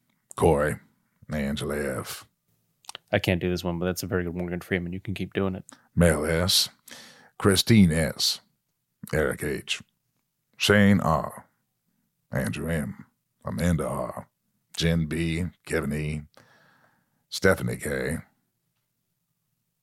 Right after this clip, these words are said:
Speaker 1: I remember the first day when Andy came to Shawshank.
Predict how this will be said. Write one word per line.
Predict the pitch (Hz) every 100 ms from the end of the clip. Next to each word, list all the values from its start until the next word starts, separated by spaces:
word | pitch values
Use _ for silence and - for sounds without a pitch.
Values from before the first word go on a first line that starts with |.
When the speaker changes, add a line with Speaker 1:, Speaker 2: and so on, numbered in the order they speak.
| _ _ _ -
Speaker 1:
I |
remember | 101 - 78
the | -
first | - 82 -
day | 87 71
when | 73
Andy | 76 73 69
came | - 71
to | 67
Shawshank. | - 73 - 80 78